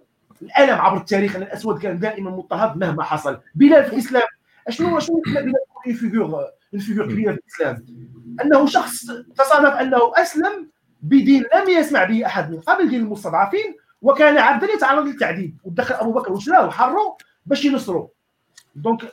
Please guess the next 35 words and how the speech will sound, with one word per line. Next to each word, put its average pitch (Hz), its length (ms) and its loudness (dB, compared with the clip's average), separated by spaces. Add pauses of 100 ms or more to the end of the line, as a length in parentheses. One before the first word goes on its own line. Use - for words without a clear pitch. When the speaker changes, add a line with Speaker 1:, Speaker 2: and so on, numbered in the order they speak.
Speaker 1:
حتى - 320 -6
دخول 320 380 0
الاسلام 381 460 -4 (300)
كان 240 200 4
بحثا - 300 0
عن 226 280 2
ان 226 120 0
ريفوج 262 540 4
من، 339 140 -4
من 285 140 -2
العنف 277 360 -4
ومن، 269 200 -4 (280)
من 208 120 -12
الاضطهاد 226 300 -2
اللي - 120 -6
Speaker 2:
نعم. - 20 -6
Speaker 1:
تعرض 220 200 -4 (760)
كشخص - 320 -6
اسود 220 280 -2
في - 80 -14
المجتمع 196 340 -4
ديال 160 240 -2
مكه 135 280 -8 (400)
حينها. 120 320 -8 (1200)
Speaker 2:
انا، 185 280 -2
انا 190 120 2
جو 165 100 0
في، 175 220 4
جو 147 100 0
في 165 100 4
ميم 190 220 4
اوزي 175 220 4
واحد 147 220 2
ليكسبليكاسيون 156 720 -4
ديال 127 360 0